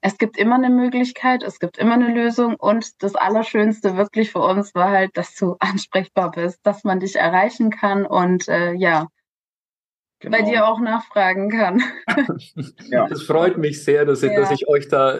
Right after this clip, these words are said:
Speaker 3: eine Stütze sein durfte. Also das, ja, ich hab's auch gemerkt, äh, beim, beim Feedback von euch, ihr, ihr habt euch da immer gefreut, dass ihr zumindest nicht alleine auf, auf der einen
Speaker 1: Ja.
Speaker 3: Seite seid, ne?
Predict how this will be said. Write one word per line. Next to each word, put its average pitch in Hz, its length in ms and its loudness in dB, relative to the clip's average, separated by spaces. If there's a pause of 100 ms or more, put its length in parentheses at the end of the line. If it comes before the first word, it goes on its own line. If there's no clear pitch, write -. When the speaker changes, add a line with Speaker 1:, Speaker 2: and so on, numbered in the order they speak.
(100)
Speaker 3:
eine 143 140 0
Stütze 156 420 -2
sein 113 340 0
durfte. 113 440 0
Also 117 200 0
das, - 360 -2 (560)
ja, 139 140 4
ich 143 120 0
hab's 143 160 -4
auch 147 160 2
gemerkt, 117 500 2
äh, 113 460 -2
beim, 120 220 0
beim 123 180 2
Feedback 131 440 -2
von 117 180 0
euch, 120 360 2
ihr, 117 300 0
ihr 117 120 2
habt 123 160 -2
euch 123 120 0
da 120 100 2
immer 117 180 0
gefreut, 117 380 0
dass 117 100 -4
ihr 127 80 -4
zumindest 143 340 0
nicht 127 100 0
alleine 107 440 2
auf, 101 220 -4
auf - 180 -10
der - 160 0
einen 104 200 -4
Speaker 1:
Ja. 98 100 -8
Speaker 3:
Seite - 260 -6
seid, 98 320 -4
ne? 110 140 -10